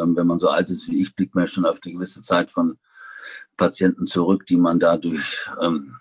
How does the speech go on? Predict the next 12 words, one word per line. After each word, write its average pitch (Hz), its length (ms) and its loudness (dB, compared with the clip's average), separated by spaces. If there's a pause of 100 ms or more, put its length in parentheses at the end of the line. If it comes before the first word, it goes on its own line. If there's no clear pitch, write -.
(420)
durchs 82 220 -2
Leben 85 240 2
geführt 82 340 -2
hat, 82 120 2
beziehungsweise 78 600 0
durch 78 140 -4
die 73 140 -4
Krisen 82 360 0
geführt 78 380 -2
hat. 78 300 0
Und 76 220 -2
da 76 280 2